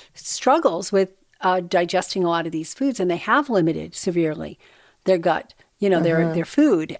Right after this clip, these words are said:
Speaker 1: And we do recommend a butyrate supplement.
Speaker 2: Totally. And when you
Speaker 1: Yeah.
Speaker 2: see how that can help them, um, decrease leaky gut and their sensitivity to all these other foods, you can see how that's such a leveraged thing to add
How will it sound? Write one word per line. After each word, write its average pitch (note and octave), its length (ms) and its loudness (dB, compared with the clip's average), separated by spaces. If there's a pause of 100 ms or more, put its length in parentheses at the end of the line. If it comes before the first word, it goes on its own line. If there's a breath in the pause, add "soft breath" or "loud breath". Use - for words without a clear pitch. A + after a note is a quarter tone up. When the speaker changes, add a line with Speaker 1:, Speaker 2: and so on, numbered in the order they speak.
Speaker 1:
And F3+ 560 2
we G3 240 -4
do G#3+ 460 2
recommend E3 460 -4
a D#3 40 -8
butyrate D#3 540 -10
supplement. - 400 -10
Speaker 2:
Totally. G3 540 0 (380 loud breath)
And G3 60 2
when G3+ 120 4
you G#3+ 80 4
Speaker 1:
Yeah. F3 80 2
Speaker 2:
see B3+ 160 0
how A#3 140 4
that F#3+ 180 4
can F#3 140 -2
help F#3 340 2
them, E3+ 360 0 (400 loud breath)
um, D#3 480 0 (560)
decrease G3 540 0
leaky F3 280 -2
gut D#3 460 2 (240)
and D#3+ 140 0
their D#3 80 0
sensitivity E3+ 640 0
to E3 160 -4
all D#3+ 140 4
these E3 180 0
other D#3+ 160 0
foods, E3+ 360 -2
you F3 100 -6
can E3 160 -4
see G3+ 300 -2
how E3+ 160 2
that's - 180 -2
such F3+ 260 -2
a F3 40 2
leveraged E3 500 0
thing D#3 380 -2
to - 200 -6
add B2 360 0